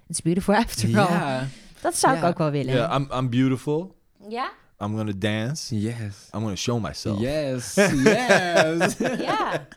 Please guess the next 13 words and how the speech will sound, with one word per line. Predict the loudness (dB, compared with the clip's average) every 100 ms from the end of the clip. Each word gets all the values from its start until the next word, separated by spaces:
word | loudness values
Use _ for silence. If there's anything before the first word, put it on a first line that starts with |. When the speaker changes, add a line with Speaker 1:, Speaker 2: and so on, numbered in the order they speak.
| -4 -4 -6 -8 -6 -4 -2 -4 -10 -16 -18 -6
Speaker 3:
Dat | -4 0
is, | 0 -2 0
dat | 0 0
is | -2
hoe | 0 2
het | 2 2
eruit | 0 2 0 0
ziet | -4 -2
in | -2
ieder | -4 -4
Speaker 1:
Ja. |
Speaker 3:
geval. | -6 -8 -10 -14 _
Speaker 2:
Ja. | -8 -8